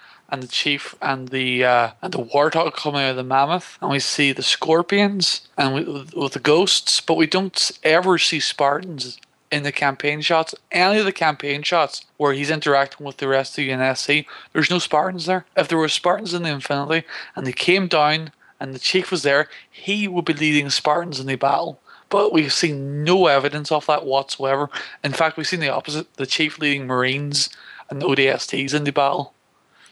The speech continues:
So that means that the, the Spartans from Spartan Ops are not on the Infinity when it crashes into,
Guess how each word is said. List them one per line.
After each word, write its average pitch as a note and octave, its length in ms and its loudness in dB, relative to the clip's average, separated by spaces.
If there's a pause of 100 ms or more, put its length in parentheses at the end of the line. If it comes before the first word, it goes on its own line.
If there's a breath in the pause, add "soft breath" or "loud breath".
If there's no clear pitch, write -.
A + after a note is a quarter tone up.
So - 180 2
that E3 160 2
means D3 180 -8
that D3 160 -2
the, C#3+ 260 0 (120)
the C#3+ 100 -2
Spartans F#3 720 0
from D3 120 -12
Spartan G3+ 460 -6
Ops - 460 -2 (720 soft breath)
are C3+ 480 -4 (100)
not C#3+ 460 -2 (920)
on C#3+ 320 0
the C3+ 120 -4
Infinity C3+ 500 -2
when C#3+ 140 0
it C3 80 -8
crashes C3+ 720 -2 (240)
into, B2+ 880 -2